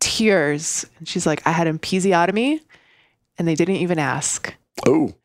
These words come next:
Speaker 1: Yeah. And I ju-, I get chills even thinking about that right now. And so that old episiotomy scar was creating contracture.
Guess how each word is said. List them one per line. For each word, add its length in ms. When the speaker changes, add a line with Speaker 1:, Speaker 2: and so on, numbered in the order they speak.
Speaker 1:
Yeah. 360
And 80
I 160
ju-, 180
I 120
get 160
chills 340
even 220
thinking 260
about 200
that 180
right 160
now. 380
And 120
so 140
that 260
old 200
episiotomy 600
scar 280
was 140
creating 280
contracture. 800